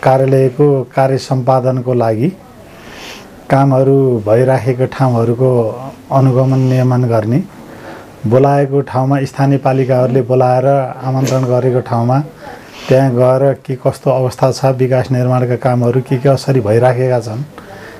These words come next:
तिनीहरूको बारेमा जानकारी लिने र केही सल्लाह सुझावहरू दिने।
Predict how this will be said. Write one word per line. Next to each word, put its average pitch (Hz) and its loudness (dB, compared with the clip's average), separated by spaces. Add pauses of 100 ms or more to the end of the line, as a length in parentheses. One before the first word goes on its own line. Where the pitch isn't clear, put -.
(160)
तिनीहरूको 131 2
बारेमा 123 0
जानकारी 123 0
लिने 117 0 (420)
र 123 0
केही 139 2
सल्लाह 131 0
सुझावहरू 120 0
दिने। 113 0